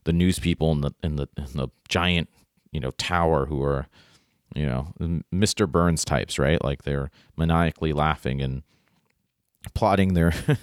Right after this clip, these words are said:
<laughs> their next whatever biased articles, right? Um, it's not that explicit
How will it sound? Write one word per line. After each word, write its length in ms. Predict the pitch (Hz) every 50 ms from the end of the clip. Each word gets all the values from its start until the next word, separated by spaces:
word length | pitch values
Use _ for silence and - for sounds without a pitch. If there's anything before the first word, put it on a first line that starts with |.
| - _
<laughs> 360 | - - - - - - _
their 120 | 87 87
next 480 | 87 87 92 95 - - - - - - - _
whatever 640 | 98 95 64 73 98 104 110 101 98 90 80 87 82
biased 500 | 78 85 82 85 90 90 80 - - 92
articles, 500 | 85 87 90 87 80 - 73 64 62 -
right? 200 | 69 69 87 - - - - - - - - - -
Um, 260 | - 87 87 85 80 - -
it's 260 | 104 107 101 - -
not 360 | 110 117 135 127 127 - _
that 340 | - 101 101 101 - - - - _ -
explicit 680 | - - - - - - - 104 98 - - 69 -